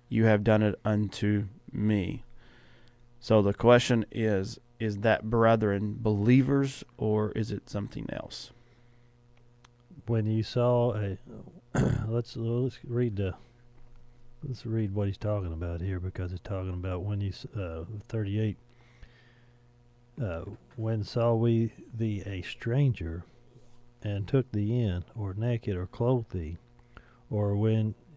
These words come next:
Speaker 2: saw we thee sick, or in prison, came unto thee?" And the king shall answer and say unto them, "Verily, verily, I say unto you, inasmuch as ye have done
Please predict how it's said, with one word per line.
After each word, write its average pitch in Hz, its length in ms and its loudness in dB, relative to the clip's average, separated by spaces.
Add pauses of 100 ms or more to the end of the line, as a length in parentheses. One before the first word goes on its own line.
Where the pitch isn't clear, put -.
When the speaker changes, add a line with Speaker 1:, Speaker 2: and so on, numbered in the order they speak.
(260)
Speaker 2:
saw 110 360 -2
we 101 400 -2 (120)
thee 95 180 -8
sick, - 580 -2 (840)
or 110 220 0
in 92 80 -2
prison, 123 800 2
came 110 260 0
unto 117 380 0
thee?" 76 280 -6 (1000)
And 90 160 -4
the 87 60 -6
king 120 380 2
shall 101 280 -2
answer 107 320 -2
and 95 100 -4
say 104 220 -4
unto 98 140 -2
them, 92 200 -2
"Verily, 101 360 -2
verily, 98 300 -2
I - 20 -2
say 104 320 -4
unto 98 120 -2
you, 104 180 0
inasmuch 101 580 -4
as 101 280 -4
ye 113 100 -2
have 101 180 -4
done 110 380 -2